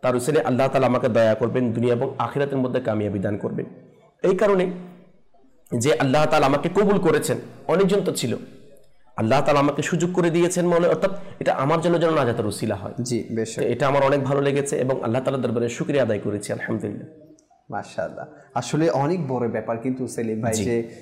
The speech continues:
Speaker 2: মানে জীবনের কখনো এতগুলো মানুষের সামনে বয়ান করা, একটা নার্ভাস ফিলও করে না? একটা
Speaker 1: সবচেয়ে, এ, বড় বিষয় হচ্ছে, এ, তিন দিনের সুন্নত পড়ার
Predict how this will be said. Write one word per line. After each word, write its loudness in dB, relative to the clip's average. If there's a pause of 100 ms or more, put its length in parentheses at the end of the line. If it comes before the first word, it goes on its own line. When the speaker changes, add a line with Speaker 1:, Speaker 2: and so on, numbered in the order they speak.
(160)
Speaker 2:
মানে -2
জীবনের 0
কখনো 0
এতগুলো 0
মানুষের -2
সামনে -4
বয়ান 2
করা, 0 (420)
একটা -2
নার্ভাস 2
ফিলও 4
করে 2
না? -2
একটা -2
Speaker 1:
সবচেয়ে, 2
এ, 2
বড় 2
বিষয় 0
হচ্ছে, -2 (500)
এ, 0 (100)
তিন 0
দিনের 2
সুন্নত -2
পড়ার 2